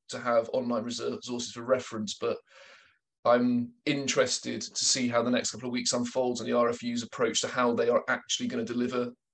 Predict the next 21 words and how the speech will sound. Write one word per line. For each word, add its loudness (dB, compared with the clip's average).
this -4
training -2
to -4
a 2
level 0
in 0
which -2
it -4
has 2
understanding 2
in 0
the 2
game. -2
July 6
is 2
all -2
very 2
well 0
to -8
make -6
a, -6